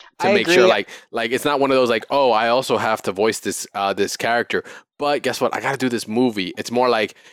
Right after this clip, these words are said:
Speaker 1: "Yo, um, I can't come in the film then because I'm doing voiceover work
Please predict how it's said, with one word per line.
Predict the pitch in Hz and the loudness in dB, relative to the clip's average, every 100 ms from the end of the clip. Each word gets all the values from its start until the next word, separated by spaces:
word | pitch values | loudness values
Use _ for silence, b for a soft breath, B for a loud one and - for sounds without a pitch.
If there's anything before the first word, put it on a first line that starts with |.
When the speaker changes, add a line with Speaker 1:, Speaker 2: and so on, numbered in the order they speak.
| b | b
Speaker 1:
"Yo, | 117 127 107 - - | -2 2 0 -2 -4
um, | 107 104 | -4 -2
I | 104 | -6
can't | 104 131 120 - | -4 -2 -2 -2
come | 113 110 | -4 -2
in | 110 107 | -2 -4
the | 90 | -6
film | - 170 170 123 104 | 0 2 2 0 0
then | 104 107 104 | -2 -2 -4
because | 104 107 101 | -2 0 0
I'm | 101 101 | -2 -4
doing | 98 95 92 | -2 -2 -2
voiceover | 110 131 - 101 92 | 0 0 0 -2 -2
work | 92 92 - | 0 -2 -4